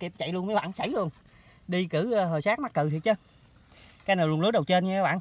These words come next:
Luồng lưới đầu dưới, hồi sáng mình đi thắt thu nha, các bạn. Dính có mấy con à, dính, à, nhiều đó, nhưng mà do bẫy tặc với mà bị, à, lưới tặc với mà bị, à, chết quá nhiều, mấy bạn ơi. Hồi sáng á, mà cái hồi sáng chắc mình chưa đăng, ngày mai mới có đăng quá. Còn mình đăng cái, à, hồi xe, hồi trưa là do bữa trước nha, các bạn.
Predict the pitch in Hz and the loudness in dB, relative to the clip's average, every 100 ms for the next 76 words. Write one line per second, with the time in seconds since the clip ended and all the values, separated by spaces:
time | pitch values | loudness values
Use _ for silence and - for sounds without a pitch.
0 | - 156 180 226 156 240 190 214 254 175 | -2 -2 0 0 0 -2 0 -2 0 0
1 | 196 190 262 202 190 196 196 165 196 - | 0 -2 -4 0 0 0 -2 -2 -6 -10
2 | 220 262 240 240 254 185 180 160 - - | -8 -6 -4 -4 -2 -2 -2 -6 -8 -20
3 | - _ 202 247 262 185 160 156 160 175 | -20 _ -4 -2 -2 0 0 2 2 2
4 | 220 185 175 156 180 170 202 127 - 208 | 2 0 -4 0 0 0 -2 -4 -8 -6
5 | 220 170 156 151 190 190 190 190 185 185 | -4 -2 -2 -2 -2 0 2 2 0 -2
6 | 190 190 196 196 190 190 214 269 269 - | -4 -6 -6 -6 -4 0 0 0 -4 -6
7 | 220 180 160 165 196 196 190 190 190 - | -8 -4 -2 -2 -2 0 0 0 -4 -10
8 | - - - - 196 233 262 233 254 202 | -20 -20 -18 -6 -2 4 4 4 0 2
9 | 160 202 170 190 175 - - 190 240 247 | 2 2 0 -2 -4 -10 -8 0 0 0
10 | 180 156 156 160 151 220 185 214 269 226 | -2 0 0 -2 0 0 0 -2 -2 -2
11 | 160 185 190 175 160 175 185 208 196 180 | -2 0 0 0 -2 -2 -2 0 0 2
12 | 202 208 - - - - - - - 139 | -2 -2 -10 -20 -20 -20 -20 -16 -6 -2
13 | 156 170 185 190 170 160 160 156 151 180 | 0 0 2 0 0 0 0 0 0 0
14 | 180 156 139 170 175 143 143 143 143 165 | 0 0 -2 -2 0 0 0 0 0 0
15 | 170 170 151 151 262 240 175 | 0 0 -2 -2 -2 -2 -2